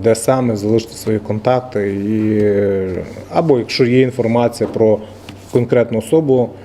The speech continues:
є її дані, то скинути дані з цієї особи, і, е, відповідно компетентними органами буде проведена перевірка. За диверсійну діяльність, е,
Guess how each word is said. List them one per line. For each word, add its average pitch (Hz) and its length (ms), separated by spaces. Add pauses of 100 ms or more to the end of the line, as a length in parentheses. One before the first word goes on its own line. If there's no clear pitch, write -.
(180)
є 113 180
її 113 320
дані, 123 400
то - 140
скинути 110 480 (100)
дані 107 480
з - 100
цієї 107 180
особи, 110 420
і, 101 120
е, 104 240 (260)
відповідно 117 580
компетентними 104 680
органами 104 320 (320)
буде 113 160
проведена 107 520
перевірка. 85 400 (260)
За 110 140
диверсійну 120 500
діяльність, 107 800
е, 92 200